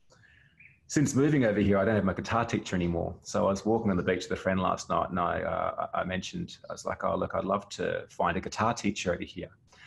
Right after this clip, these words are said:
And then lo and behold, my mate writes me this morning and says, "Oh, sorry I didn't get back to you last night. I was having guitar lessons,"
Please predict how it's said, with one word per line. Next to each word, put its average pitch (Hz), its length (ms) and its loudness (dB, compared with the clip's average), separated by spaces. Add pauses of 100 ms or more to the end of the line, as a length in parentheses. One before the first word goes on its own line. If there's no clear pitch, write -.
(280)
And 107 80 4
then 113 120 6
lo 127 160 6
and 113 80 6
behold, 101 400 4
my 92 100 4
mate 107 260 2
writes 98 280 2
me 101 60 0
this 95 200 -4
morning 87 220 0
and 87 100 0
says, 87 220 -4
"Oh, 90 100 4
sorry 113 260 2
I - 40 4
didn't 104 120 4
get 95 140 -2
back - 200 0
to - 100 0
you 98 60 2
last 87 300 2
night. 85 200 2
I 87 40 4
was 90 120 0
having 95 180 0
guitar 98 320 2
lessons," 92 500 -4